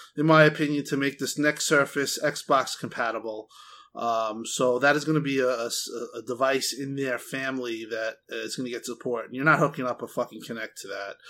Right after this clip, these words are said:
so you won't be getting those type of games. Um, certain games that you might not get.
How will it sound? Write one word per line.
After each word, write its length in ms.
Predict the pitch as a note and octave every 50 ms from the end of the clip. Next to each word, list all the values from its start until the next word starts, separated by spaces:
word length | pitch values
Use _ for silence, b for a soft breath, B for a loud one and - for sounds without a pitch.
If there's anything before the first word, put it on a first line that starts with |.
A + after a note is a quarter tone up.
| B B B B B
so 460 | B - - B2 A#2 A2 A2 A2 A2
you 200 | A#2 C3 C#3+ C#3
won't 220 | B2+ C#3 C#3 C3 -
be 100 | C3 B2
getting 300 | B2 C3 A#2+ A#2+ A#2 A#2
those 200 | A#2+ A#2+ A#2 -
type 200 | - B2 A#2 A2+
of 100 | - -
games. 520 | - A2+ A#2 A2+ A2+ A2 A2 - - - - B B B B B B B -
Um, 320 | A#2+ A#2+ A#2 A2 A2 G#2
certain 340 | G2 - B2 - - A#2+ A2+
games 320 | A2 A2+ A2+ A#2 A2 G#2+
that 80 | A2+ G2
you 100 | A#2 A#2+
might 220 | B2 A#2 A2 G#2+
not 220 | G#2 G#2 G#2+ G2+ -
get. 320 | - A2 G#2 G#2 G#2 -